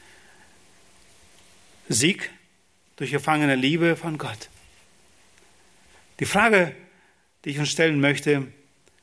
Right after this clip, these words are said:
haben wir wirklich diese Liebe von Gott erhalten? Diese Vergebung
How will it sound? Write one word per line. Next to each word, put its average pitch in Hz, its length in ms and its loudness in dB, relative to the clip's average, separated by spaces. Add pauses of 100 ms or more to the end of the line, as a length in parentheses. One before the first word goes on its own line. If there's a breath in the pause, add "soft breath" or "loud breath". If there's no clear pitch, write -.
(140)
haben 165 280 -2
wir 160 360 2 (520)
wirklich 165 580 -2 (240 soft breath)
diese 143 380 -2
Liebe 151 260 0
von 143 180 -2
Gott 143 200 0 (160)
erhalten? 185 680 -6 (520 loud breath)
Diese 196 260 0
Vergebung 226 720 0